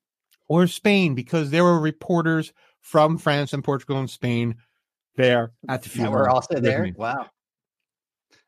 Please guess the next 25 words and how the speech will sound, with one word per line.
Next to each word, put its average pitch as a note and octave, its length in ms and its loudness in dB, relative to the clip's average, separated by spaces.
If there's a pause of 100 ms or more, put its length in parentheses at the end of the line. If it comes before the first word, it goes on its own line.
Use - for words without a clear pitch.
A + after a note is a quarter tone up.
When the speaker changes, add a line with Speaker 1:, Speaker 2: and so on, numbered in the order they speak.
Speaker 2:
That's, B2+ 300 -6
uh, C3+ 420 -4
Speaker 1:
Yeah. D#3+ 120 0 (680)
Speaker 2:
international F3+ 720 2
Stone D#3 300 -2
Man D3 220 -4
Willie. C3+ 360 -4 (760)
Speaker 1:
Yeah, F#3+ 120 2
Speaker 2:
Right. G3+ 80 4
Speaker 1:
you G#3 60 4
know A3 80 6
what B3+ 100 2
was F#3 160 0
really A3+ 240 0
cool? E3 500 2 (420)
And, D3 240 -2
uh, B2+ 280 2 (240)
all G3+ 100 0
credit F#3+ 300 0
to C3+ 80 -4
my B2+ 120 0
wife. B2+ 460 2 (720)
I'm F#3+ 160 0
so G#3 160 -4
sorry. G3 460 0